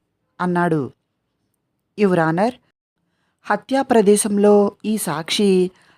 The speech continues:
హత్యకు సంబంధించిన వివరాలను సేకరించాడు.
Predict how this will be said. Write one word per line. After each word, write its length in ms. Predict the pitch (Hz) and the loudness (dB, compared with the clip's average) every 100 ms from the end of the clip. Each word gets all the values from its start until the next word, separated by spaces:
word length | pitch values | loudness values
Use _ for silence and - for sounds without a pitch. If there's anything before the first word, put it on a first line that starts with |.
| - | -4
హత్యకు 440 | 226 214 - 269 | -2 -2 -4 -8
సంబంధించిన 680 | 254 254 233 233 220 214 226 | -6 -4 -2 -2 -2 -2 -2
వివరాలను 600 | 202 147 170 196 208 240 | 0 0 2 0 0 -2
సేకరించాడు. 960 | 247 190 170 180 175 196 185 180 170 | 0 0 0 -2 0 0 2 2 2